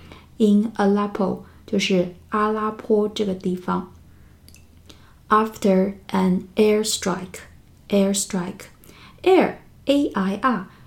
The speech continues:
有天空的意思吗？还可以表示天空的、空中的、飞行的。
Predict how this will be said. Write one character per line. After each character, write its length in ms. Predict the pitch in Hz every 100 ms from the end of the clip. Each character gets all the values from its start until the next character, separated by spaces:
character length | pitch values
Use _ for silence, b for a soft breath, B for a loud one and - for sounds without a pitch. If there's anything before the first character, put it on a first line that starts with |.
| B
有 260 | 202 175 175
天 320 | - 262 269
空 240 | - 302
的 80 | 302
意 100 | 220
思 180 | 185 185
吗？ 80 | 180 - b b b -
还 80 | 262
可 140 | 302
以 160 | 294 294
表 240 | 233 190
示 320 | 185 254 226
天 500 | 220 - 269 277 277
空 380 | 269 302 294 320
的、 180 | 220 185
空 400 | - 254 277 285
中 260 | 294 285
的、 200 | 277 190
飞 320 | 185 - 262 302
行 400 | - 208 185 190
的。 240 | 196